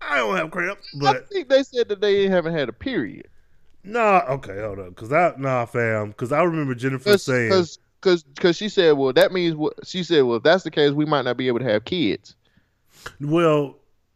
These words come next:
Speaker 2: Now, cramps
Speaker 1: okay.
Speaker 2: don't mean, I, I'm pretty sure they said something about them not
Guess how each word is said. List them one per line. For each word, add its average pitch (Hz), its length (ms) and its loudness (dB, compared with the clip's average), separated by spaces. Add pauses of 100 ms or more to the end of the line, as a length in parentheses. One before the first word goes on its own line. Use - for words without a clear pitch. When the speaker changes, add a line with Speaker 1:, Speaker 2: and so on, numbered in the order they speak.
(560)
Speaker 2:
Now, 120 100 2
cramps 202 380 4
Speaker 1:
okay. 185 40 -10
Speaker 2:
don't 196 220 2
mean, 202 680 -4 (1300)
I, 95 160 -2
I'm 151 380 0
pretty 214 260 -2
sure 190 220 4
they 175 140 0
said 165 260 -2
something 156 280 2
about 123 340 2
them 127 220 -2
not 123 320 0